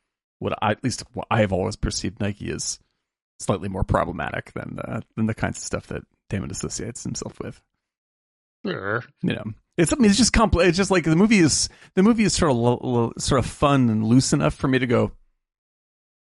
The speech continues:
Speaker 1: "What the fuck is this thing? This is weird." It's, it's enjoyable,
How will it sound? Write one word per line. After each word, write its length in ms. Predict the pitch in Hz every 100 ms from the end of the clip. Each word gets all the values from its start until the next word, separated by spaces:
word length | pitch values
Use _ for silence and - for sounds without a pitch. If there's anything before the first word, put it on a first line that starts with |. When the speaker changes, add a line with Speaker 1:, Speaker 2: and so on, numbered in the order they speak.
| _
Speaker 1:
"What 380 | 240 330 339 302
the 100 | 311
fuck 260 | - 311 294
is 140 | 302
this 200 | - -
thing? 360 | - - 113 120
This 140 | 175
is 100 | 240
weird." 500 | 202 277 220 101 120 - _
It's, 220 | - 160
it's 320 | 196 170 135 143
enjoyable, 800 | 123 120 165 226 107 82 123